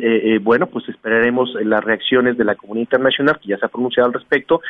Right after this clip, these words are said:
y por supuesto del propio presidente, que el día de mañana tendrá mucho trabajo.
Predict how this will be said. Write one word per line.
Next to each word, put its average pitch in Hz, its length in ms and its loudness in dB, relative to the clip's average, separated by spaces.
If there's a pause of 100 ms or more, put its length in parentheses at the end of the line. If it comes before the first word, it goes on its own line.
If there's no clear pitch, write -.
(180)
y 214 100 6
por 143 220 2
supuesto 131 580 2
del 117 200 0
propio 123 280 0
presidente, 117 640 2 (300)
que 117 80 -2
el 107 80 2
día 123 100 6
de 127 80 4
mañana 120 260 2
tendrá 117 240 0
mucho 117 280 -2
trabajo. - 340 -6